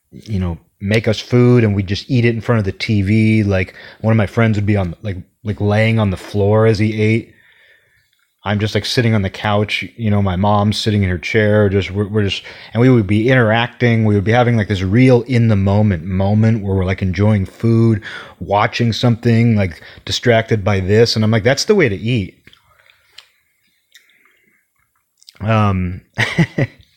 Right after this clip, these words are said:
like, like, we were just savages, but we were having fun. You know, I, like, I look back on that and I was like, "Yeah, eating, eating was,"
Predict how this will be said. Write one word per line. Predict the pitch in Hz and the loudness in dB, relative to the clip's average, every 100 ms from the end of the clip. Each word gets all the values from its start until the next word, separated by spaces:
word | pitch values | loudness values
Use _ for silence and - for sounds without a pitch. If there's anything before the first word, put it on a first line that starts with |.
| - _ - - - - - - - - - _ | -20 _ -20 -14 -12 -10 -10 -12 -14 -18 -20 _
like, | 110 104 | -2 0
like, | 120 110 | 0 2
we | 117 | 2
were | 131 | 2
just | 127 120 - | 2 0 0
savages, | 120 110 139 104 98 92 - - - - - _ _ _ _ _ _ - _ - _ _ _ | 0 2 0 0 -2 -2 -6 -12 -18 -16 -16 _ _ _ _ _ _ -20 _ -20 _ _ _
but | 104 113 | 2 4
we | 113 | 6
were | 113 | 4
having | 117 113 101 | 4 2 -4
fun. | - 127 117 92 82 - - - | 0 0 0 -4 -8 -14 -20 -14
You | - | -4
know, | 101 | 0
I, | 101 104 | 0 -2
like, | 104 120 104 | -8 -4 2
I | |
look | 110 117 95 | 4 2 2
back | 110 - | 0 2
on | 110 | 2
that | 101 98 | 2 0
and | 104 | 0
I | |
was | 101 98 | 0 0
like, | 127 | -2
"Yeah, | |
eating, | 139 139 165 143 | 0 2 0 0
eating | 113 160 202 | 2 2 2
was," | 139 | 0